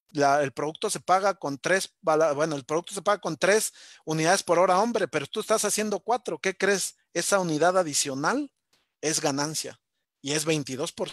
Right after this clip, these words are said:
ciento en productividad. El espacio, muchas veces minimizamos el espacio, diez por ciento,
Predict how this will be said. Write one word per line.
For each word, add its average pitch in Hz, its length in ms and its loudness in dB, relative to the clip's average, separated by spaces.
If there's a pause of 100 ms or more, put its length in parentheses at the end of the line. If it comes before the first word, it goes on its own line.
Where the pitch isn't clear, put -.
(120)
ciento 143 300 -10
en 139 100 -12
productividad. 117 560 -10 (560)
El 151 180 2
espacio, 185 640 4
muchas 170 400 0
veces 202 300 2
minimizamos 180 640 0
el 175 100 2
espacio, 170 500 0 (320)
diez 170 220 0
por 196 180 -2
ciento, 202 520 0